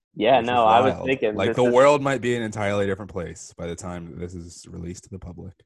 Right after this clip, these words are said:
Speaker 1: I think it's gonna be a different place
Speaker 2: By the
Speaker 1: either
Speaker 2: public, I
Speaker 1: way.
Speaker 2: mean five people.
Speaker 1: Yeah, I think it's gonna be a different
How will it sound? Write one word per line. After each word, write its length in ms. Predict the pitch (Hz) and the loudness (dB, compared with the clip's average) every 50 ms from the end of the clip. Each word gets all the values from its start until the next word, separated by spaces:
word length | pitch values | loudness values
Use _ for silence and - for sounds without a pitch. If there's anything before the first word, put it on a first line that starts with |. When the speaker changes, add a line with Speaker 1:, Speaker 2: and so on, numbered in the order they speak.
| _ _ _ _ _ - | _ _ _ _ _ -12
Speaker 1:
I 80 | 110 110 | -10 -6
think 180 | 110 - 131 117 | -4 -4 -4 -4
it's 140 | 113 - - | -6 -8 -6
gonna 180 | - 117 117 104 | -6 -4 -4 -4
be 120 | 104 110 | -2 -2
a 60 | 107 | -2
different 340 | 104 101 110 - - 101 101 - | -2 -2 -4 -4 -6 -10 -8 -4
place 260 | 107 101 101 101 - - 92 | -4 -4 -4 -4 -6 -6 -4
Speaker 2:
By 120 | 90 87 87 | -2 0 0
the 40 | 92 | 0
Speaker 1:
either 40 | 95 | 0
Speaker 2:
public, 280 | 90 95 90 - 117 117 | 2 2 4 4 4 4
I 40 | 123 | 2
Speaker 1:
way. 60 | 80 | 2
Speaker 2:
mean 180 | 82 80 78 - - | 0 -4 -6 -6 -6
five 220 | - 82 - - - | -6 -4 -4 -4 -6
people. 400 | 80 78 78 - 85 87 80 82 - - | -6 -6 -6 -6 -10 -10 -12 -12 -14 -8
Speaker 1:
Yeah, 220 | 87 110 92 87 - - - | -6 -4 -4 -6 -6 -12 -16
I 40 | - - | -10 -8
think 120 | 127 98 - | -8 -8 -8
it's 100 | - - | -10 -10
gonna 160 | 120 110 101 | -8 -4 -2
be 60 | 107 | -4
a 20 | 101 | -2
different 360 | 107 110 104 - - 110 110 | -2 -2 -4 -4 -6 -10 -10